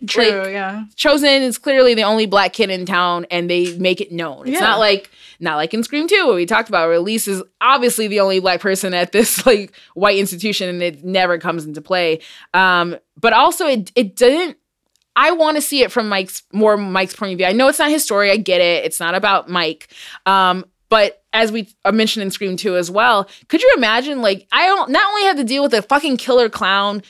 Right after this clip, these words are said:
Speaker 2: coming for me and my friends, but you racist motherfuckers in this town are, like, always coming at me. Like, that's gotta, I wanna see those layers. That's gotta be a lot to deal with.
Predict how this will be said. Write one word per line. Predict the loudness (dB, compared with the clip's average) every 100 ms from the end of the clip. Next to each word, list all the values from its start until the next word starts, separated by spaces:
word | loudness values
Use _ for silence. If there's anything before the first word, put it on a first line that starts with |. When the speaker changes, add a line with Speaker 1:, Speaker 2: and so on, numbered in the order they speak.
| _
Speaker 2:
coming | -2 -2 -2
for | -6
me | -6
and |
my | -4 -4
friends, | -4 -6 -4
but | -4
you | -2 0 2
racist | 2 2 -2
motherfuckers | -2 -2 -2 -4 -2 -4 -6
in | -6
this | -8 -4
town | 0 2 2 -2 -4
are, | 0 2
like, | 2 2
always | 4 6 4
coming | 0 -2 0
at | 0 0 -2
me. | -2 0
Like, | 2 0 -2 -16 -20 _ 0
that's | 0 0 -2
gotta, | -2 -2 0
I | 2
wanna | 2 2 0
see | -2 0
those | 0 0 0
layers. | 0 0 -4 -4
That's | -4 -2
gotta | -2 2
be |
a | 2
lot | 2 -2 -4 -8 -12
to | -10
deal | -10 -10 -12
with. | -16